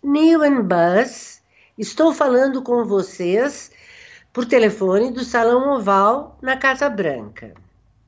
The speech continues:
Por esta conquista, os céus se tornaram parte do mundo do homem. Vocês nos falam de um mar de tranquilidade e nos inspiram a redobrar nossos esforços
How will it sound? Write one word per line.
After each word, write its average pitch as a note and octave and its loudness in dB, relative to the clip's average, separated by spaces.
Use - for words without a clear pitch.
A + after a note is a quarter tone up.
Por D#3 -10
esta A3+ 0
conquista, G#3+ -4
os G3 -4
céus C4+ 0
se D4+ -12
tornaram A3+ 0
parte B3+ -4
do A#3 -10
mundo A#3 -8
do G#3+ -6
homem. A#2+ -6
Vocês A3 4
nos A#3 -4
falam G3+ 0
de F#3+ -4
um G3 0
mar F#3+ 0
de A#3+ -10
tranquilidade G3 -4
e A3 -4
nos B3 0
inspiram B3 0
a A3 4
redobrar A#3+ 0
nossos A#3 -6
esforços F#3 -8